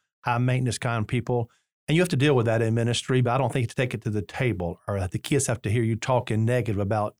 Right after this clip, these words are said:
the church, not taking care of you, whatever the issues are in the church. I think there's some things you should purposely shelter your children from and try to celebrate the good things that they might, as you say, pick up on the positivity of the,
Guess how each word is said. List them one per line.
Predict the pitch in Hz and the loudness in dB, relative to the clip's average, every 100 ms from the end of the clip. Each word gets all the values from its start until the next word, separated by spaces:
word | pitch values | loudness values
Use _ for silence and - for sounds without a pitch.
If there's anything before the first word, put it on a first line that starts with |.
| - | -6
the | |
church, | 104 - 123 117 113 113 - - _ _ _ _ 113 | -4 0 0 2 2 0 -4 -10 _ _ _ _ -8
not | 110 | -4
taking | 123 117 110 | -4 -2 -4
care | - 123 | -2 0
of | 113 | 0
you, | 113 117 | 2 2
whatever | 120 120 | 2 2
the | 110 | 0
issues | 113 113 104 | 0 0 0
are | 107 | 0
in | |
the | 107 | -2
church. | 101 113 110 - - _ _ _ - | -2 0 0 -2 -10 _ _ _ -8
I | |
think | 107 139 | -4 -2
there's | 123 | 0
some | - 123 | 0 0
things | 123 117 - | 0 0 0
you | |
should | 113 110 - | -2 -2 -2
purposely | 135 127 107 - | -2 -2 -4 -4
shelter | 107 - 123 110 | -2 0 0 0
your | 98 | -2
children | 95 120 104 98 | -2 -2 0 -2
from | 90 107 104 101 | -2 -2 0 -2
and | |
try | 98 123 | 0 0
to | 107 | 0
celebrate | - 156 139 101 92 92 - _ _ _ - | 0 0 0 0 -2 -4 -10 _ _ _ -6
the | |
good | 113 110 139 | 0 2 2
things | 113 101 98 95 - _ _ _ _ | 0 -2 -2 -4 -8 _ _ _ _
that | 110 | -2
they | 113 | 0
might, | 120 107 - _ - | 2 0 -4 _ -4
as | 107 101 - | -4 -4 -4
you | 107 | -2
say, | - 107 | 0 -2
pick | - 110 | -2 -2
up | 113 | -2
on | 113 107 | -2 -2
the | 98 | -2
positivity | - 123 113 101 123 107 104 | -4 -2 -2 -2 -2 -2 -2
of | 101 | -2
the, | 95 | -4